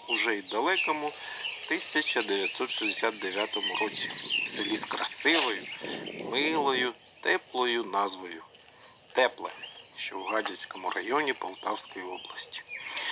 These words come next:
Тоді його називали не так помпезно, а лагідно і з любов'ю. Саша. Ну, а коли шкоду робив, то Сашко. Шкоду він робив частенько, тому це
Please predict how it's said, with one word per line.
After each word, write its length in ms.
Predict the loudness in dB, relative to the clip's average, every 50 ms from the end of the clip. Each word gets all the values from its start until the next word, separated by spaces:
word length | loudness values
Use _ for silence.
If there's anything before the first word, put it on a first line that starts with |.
| 2 2 0 0 -2 -4 -8 -8 -4 -4 -4 -2 0 0
Тоді 380 | 0 2 2 2 2 2 0 -4
його 360 | -4 -2 0 0 2 2 2 2
називали 540 | 0 0 0 0 0 2 2 0 0 -2
не 80 | -4 -4
так 180 | -4 -4 -4 -4 -4 -8
помпезно, 840 | -8 -6 -6 -6 -4 0 4 4 4 4 4 2 0 2 2 2 0 0 -4 -8 -8 -10 -12 -20 -20 -20 -20 -20 -20 -20 -16 -10 -6
а 120 | -4 -4 -2
лагідно 580 | 0 2 2 2 0 -2 -6 -6 -4 -6 -6 -6 -8 -8
і 60 | -6 -6
з 100 | -6 -4
любов'ю. 540 | -6 -6 -8 -8 -10 -12 -12 -14 -14 -14 -14 -12 -8 -2
Саша. 480 | 0 2 2 4 4 4 4 2 0 -2 -14 -20 -20 -20 -18 -18 -8 -4
Ну, 80 | -2 -2
а 40 | -2
коли 260 | 0 -2 0 2 2
шкоду 380 | 2 2 2 0 -2 0 0 0
робив, 340 | 0 0 0 0 -2 -2 -6 -14 -18 -18 -18 -14 -10 -8 -6 -4
то 80 | -4 -2
Сашко. 520 | -2 2 2 2 0 0 -6 -16 -16 -12 -8 -6 -6 -6 -6 -8 -12 -12 -12 -12 -8 -6
Шкоду 380 | -4 0 0 0 0 0 0
він 160 | -4 -2 -2
робив 460 | -2 -2 -2 -4 -6 -6 -4 -6 -6 -6 -2
частенько, 640 | -2 0 2 2 2 2 0 -4 -4 -4 -4 -4 -4 -2 -2 -2 -4 -4 -4 -4 -6 -6 -6 -8 -8 -6 -6 -4 -4
тому 200 | -4 -2 -2 -2
це 260 | 0 0 0 0 -2